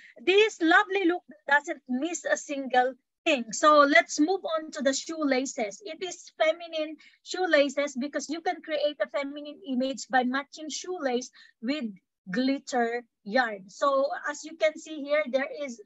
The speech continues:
a little bit glitters on the yarn. But of course, you can also change the yarn if you want. So if you want it more, um, colorful, then you can make ano-, you can use another kind of yarn or shoelace.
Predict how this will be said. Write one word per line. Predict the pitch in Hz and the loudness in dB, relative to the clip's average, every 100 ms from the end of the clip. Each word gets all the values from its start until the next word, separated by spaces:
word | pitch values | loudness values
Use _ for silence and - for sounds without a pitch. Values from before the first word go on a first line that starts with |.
| 277 | -6
a | |
little | 269 311 349 339 | -2 2 4 2
bit | 254 277 - _ _ - | 2 -2 -2 _ _ -12
glitters | 202 294 330 - 277 277 - - | -6 -6 -6 -4 -2 -2 -4 -2
on | 247 247 | 0 0
the | 240 254 | -2 0
yarn. | 254 220 208 | 0 -2 0
But | 330 | 2
of | 381 330 | 2 2
course, | 392 381 - | 4 4 4
you | 330 | 0
can | 381 330 | 0 0
also | 302 311 320 311 | 4 4 4 -2
change | - 285 302 - | -4 -8 -8 -8
the | 233 247 | -4 0
yarn | 247 254 339 | 2 2 0
if | 330 - | -2 -6
you | 311 | -4
want. | 294 339 240 - - - - _ | -2 -2 -4 -6 -20 -20 -20 _
So | - 285 277 302 | 0 4 6 4
if | 339 294 | 0 -4
you | 311 | -4
want | 302 330 349 | -2 -4 -4
it | 320 | -6
more, | 294 294 294 285 269 262 | 0 6 6 6 4 2
um, | 254 240 233 226 | 2 0 -2 -8
colorful, | - 302 370 403 359 370 | 0 4 4 0 -4 -2
then | 277 262 | 0 0
you | 285 | -2
can | - 285 269 | -2 -2 0
make | 269 302 - | -4 -4 -4
ano-, | 277 269 277 | -4 -2 -4
you | - 269 | -6 -6
can | 285 285 | 2 0
use | 277 302 | 0 -4
another | 285 254 254 247 254 | -2 -2 -2 -2 -6
kind | - 269 254 | -2 0 0
of | 254 - _ _ - | -2 -8 _ _ -4
yarn | 226 277 262 277 302 | 4 6 6 4 2
or | 269 254 | -2 -2
shoelace. | 247 - 330 320 262 247 349 | -4 2 2 2 -2 0 -2